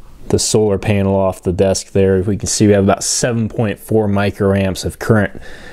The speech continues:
with the L E D off and the solar panel not really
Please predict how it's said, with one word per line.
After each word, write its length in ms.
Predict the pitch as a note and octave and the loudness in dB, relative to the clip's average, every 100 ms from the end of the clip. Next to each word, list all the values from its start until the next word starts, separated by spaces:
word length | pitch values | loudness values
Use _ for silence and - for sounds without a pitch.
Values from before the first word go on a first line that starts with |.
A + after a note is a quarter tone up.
| - - - | -18 -8 -2
with 220 | A2 - | -2 0
the 120 | A2+ | 0
L 160 | G#2+ A2 | 2 0
E 80 | G2 | 2
D 160 | G2 | 0
off 440 | F#2 G2+ G#2+ G2 - | 2 0 0 -2 -8
and 200 | G2 F#2+ | -6 -2
the 100 | F#2 | -2
solar 360 | - A2 G#2 F#2+ | 2 2 4 2
panel 320 | G#2+ F#2+ F#2 | 2 2 4
not 420 | F#2 G2 F#2+ - | 4 4 2 2
really 600 | G2 G2 F#2 F2+ F2 | 4 6 4 4 0